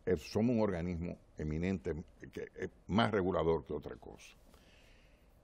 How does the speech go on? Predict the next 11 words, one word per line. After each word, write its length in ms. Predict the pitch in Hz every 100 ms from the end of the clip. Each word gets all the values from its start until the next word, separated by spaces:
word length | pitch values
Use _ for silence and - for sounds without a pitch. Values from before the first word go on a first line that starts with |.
| - - -
Entonces, 320 | - 73 -
¿qué 100 | -
estamos 360 | 127 104 90 76
haciendo? 420 | 71 71 64 - - - - - - -
Estamos 280 | - 98 101
tratando 440 | 92 82 98 98
de 120 | 92
transformar, 1120 | 85 - 87 87 85 - 82 80 76 92 104 92
de 80 | 82
hacer 260 | 73 95 120 92 87
reformas 560 | 90 78 - 110 117